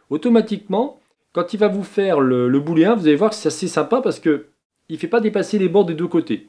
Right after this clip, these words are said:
Bon, vous allez comprendre de quoi je parle. Là, je vais cliquer sur Géométrie Node et c'est parti. On va cliquer sur New. On retrouve comme d'habitude ici les deux éléments. Pas de problème.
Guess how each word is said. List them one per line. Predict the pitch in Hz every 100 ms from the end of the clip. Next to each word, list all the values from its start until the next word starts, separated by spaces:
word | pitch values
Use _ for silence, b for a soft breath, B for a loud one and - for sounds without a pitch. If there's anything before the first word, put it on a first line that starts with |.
| -
Bon, | -
vous | 117
allez | 139
comprendre | 139 160 170
de | 139
quoi | 156
je | 123
parle. | 123 82 - _ b b b b b
Là, | 143
je | 160
vais | 170
cliquer | - 160 165
sur | 156 135
Géométrie | 117 147 147 123 123
Node | 120 180 185 -
et |
c'est | 170 180
parti. | 156 - - - _ _ _
On | 110
va | 123
cliquer | 127 123
sur | 117 - 117
New. | 107 117 190 220
On | 139
retrouve | 135 131 151
comme | 143 131
d'habitude | 127 127 139
ici | 143 120 156 147 113
les | 135
deux | 139 156 135
éléments. | 113 110 160 190 _ _
Pas | -
de | 175
problème. | 170 131 101 85